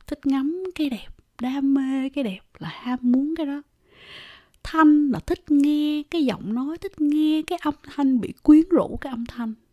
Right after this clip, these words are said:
Hương là ngửi mùi á, là cái mùi thơm, trời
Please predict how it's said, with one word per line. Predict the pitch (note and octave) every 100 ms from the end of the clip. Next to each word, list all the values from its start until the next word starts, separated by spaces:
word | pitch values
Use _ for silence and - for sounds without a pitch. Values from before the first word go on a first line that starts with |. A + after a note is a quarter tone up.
| _ _ - _ _ _ -
Hương | E4 E4 D#4+ C#4+
là | G3+ D#3+
ngửi | F3+ F#3+ F3+ D4
mùi | E4 A3 F#3+ G3
á, | C4
là | G#3+
cái | D#4
mùi | D#4+ C4+ G3+
thơm, | F#3 - D#4+ D#4+ D#4+ D#4
trời | -